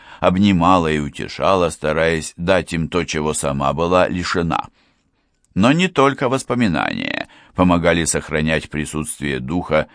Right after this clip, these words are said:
и давали силы жить. У Дейзи всегда было странное чувство, что ей предназначено совершить что-то очень важное – что переменит не только её собственную жизнь, но, может быть, жизнь всей корникопии.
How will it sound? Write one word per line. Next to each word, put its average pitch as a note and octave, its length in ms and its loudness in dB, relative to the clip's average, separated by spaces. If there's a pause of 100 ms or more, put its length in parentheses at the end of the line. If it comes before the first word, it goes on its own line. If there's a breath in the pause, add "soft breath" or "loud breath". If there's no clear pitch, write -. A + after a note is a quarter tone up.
(260 soft breath)
и G2 100 2
давали E2 500 2
силы E2 500 -2
жить. D#2 460 -10 (520 loud breath)
У G#2+ 120 4
Дейзи F3 400 2
всегда D3 480 -2
было C3 340 0
странное G#2 680 2
чувство, E2 580 -4 (440 soft breath)
что - 200 -2
ей D3 200 4
предназначено C3+ 960 0
совершить G2+ 500 -2
что-то - 500 -4
очень C#2 420 0
важное – A2+ 640 0 (400 soft breath)
что - 200 2
переменит A#2 720 2
не G#2+ 160 2
только C3+ 460 0
её C3+ 340 0
собственную A2 760 -2
жизнь, G2 440 0 (520 loud breath)
но, A#2 180 4
может E3+ 320 4
быть, C3+ 200 2
жизнь B2+ 380 2
всей A2 360 2
корникопии. F2+ 1080 -2